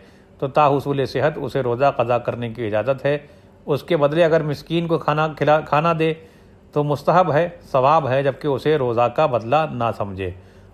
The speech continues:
और सच्चे दिल से नियत रखे कि जब सेहत पाएगा जितने रोज़े क़ज़ा हुए हैं अदा करेगा। इस सूरत में वो इमामत कर सकता है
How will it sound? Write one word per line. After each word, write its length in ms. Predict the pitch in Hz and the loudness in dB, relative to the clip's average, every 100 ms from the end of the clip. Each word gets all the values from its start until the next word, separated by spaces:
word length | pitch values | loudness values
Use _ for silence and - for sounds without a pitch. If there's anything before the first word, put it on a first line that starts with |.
| - | -2
और 160 | 131 127 | 0 2
सच्चे 300 | 143 127 156 | 0 0 0
दिल 160 | 139 | 0
से 120 | 139 143 | -2 -4
नियत 260 | 131 127 | -2 -2
रखे 300 | 123 117 156 | -4 -2 -2
कि 120 | 151 | -2
जब 180 | 131 135 | -2 -2
सेहत 320 | - 131 123 - | 0 0 0 2
पाएगा 400 | 120 127 113 113 - - - - - | 2 4 2 -2 -6 -20 -20 -18 -8
जितने 360 | 123 127 151 | -6 -2 0
रोज़े 280 | 139 131 135 | 0 0 0
क़ज़ा 260 | - 117 131 | 0 2 2
हुए 260 | 113 120 123 | 2 0 -2
हैं 160 | 135 | -2
अदा 300 | 151 117 110 | -4 -2 0
करेगा। 460 | 98 104 101 95 90 - - - - - - | 0 -4 -4 -6 -8 -10 -20 -20 -20 -20 -6
इस 140 | 143 - | -4 0
सूरत 200 | 170 175 | 2 2
में 120 | 175 | 2
वो 120 | 165 | 2
इमामत 300 | 147 147 160 | 2 2 0
कर 120 | 165 139 | 2 2
सकता 300 | 151 - 147 | 0 2 4
है 220 | 156 | 2